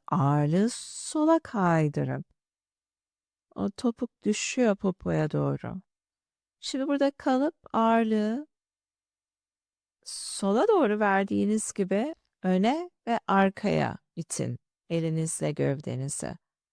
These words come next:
Burada yumuşak dokuları sürtüşme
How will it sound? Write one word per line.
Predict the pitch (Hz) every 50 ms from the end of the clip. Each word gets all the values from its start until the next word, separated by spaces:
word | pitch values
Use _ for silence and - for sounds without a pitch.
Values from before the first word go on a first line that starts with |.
| _ _ _ _ _ _ _ _ _ _ _ _ _ _ _ _ _ _ _ _ _ _ _ _ _ _ _ _ _ _ _ _ _ _ _ _ _ _ _ _ _ _ _ _ _ _ _ _
Burada | - 202 196 202
yumuşak | 196 202 196 196 196 214 - - - 240 240 254 262 - _ -
dokuları | 208 202 - - - 196 185 185 180 190
sürtüşme | 196 - - - - - 196 190 196 - - 202 196 - - - 208 214 220 202 170 160 185